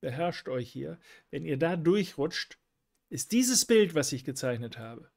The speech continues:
überhaupt nicht mehr mein favorisiertes. Dann ist das arg beschädigt. Also zumindest mal so, wie ich es jetzt gezeichnet habe, wäre es erstmal hinfällig.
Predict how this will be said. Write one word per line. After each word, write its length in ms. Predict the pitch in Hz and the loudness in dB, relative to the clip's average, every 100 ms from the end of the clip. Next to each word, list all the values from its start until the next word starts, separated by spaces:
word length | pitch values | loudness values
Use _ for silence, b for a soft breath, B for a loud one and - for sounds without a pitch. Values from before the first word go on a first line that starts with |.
| _ _ _ _ _ _ _ _ _ _ _ _ | _ _ _ _ _ _ _ _ _ _ _ _
überhaupt 460 | 214 226 170 165 175 | 4 8 8 6 2
nicht 140 | 160 | -2
mehr 120 | 139 147 | -2 -2
mein 180 | 143 | -4
favorisiertes. 800 | 131 135 127 123 117 113 - 113 | -4 -4 -4 -6 -6 -8 -10 -8
Dann 160 | 135 160 | -6 -4
ist 160 | 160 | -2
das 200 | 165 - _ | -2 -6 _
arg 340 | 175 185 180 | -4 -2 -2
beschädigt. 680 | - 147 135 127 - - - _ _ _ _ _ _ _ _ _ _ _ _ _ _ _ _ - | -2 -2 0 -2 -4 -14 -20 _ _ _ _ _ _ _ _ _ _ _ _ _ _ _ _ 2
Also 200 | 156 151 | 2 4
zumindest 440 | 175 185 196 170 | 6 8 8 6
mal 120 | 156 | 4
so, 180 | 143 165 | 8 8
wie 60 | 165 | 6
ich 120 | 151 | 6
es 40 | |
jetzt 220 | 165 160 | 6 6
gezeichnet 580 | - 135 151 180 175 185 | 4 0 2 0 0 -2
habe, 340 | 165 151 151 151 B B B - | 0 0 0 -4 B B B 0
wäre 180 | 143 139 | 4 4
es 120 | 127 | 2
erstmal 720 | - 147 147 147 135 127 127 _ - | 0 0 2 0 0 0 -4 _ 2
hinfällig. 680 | 160 214 - 214 220 208 | 4 4 4 2 2 -4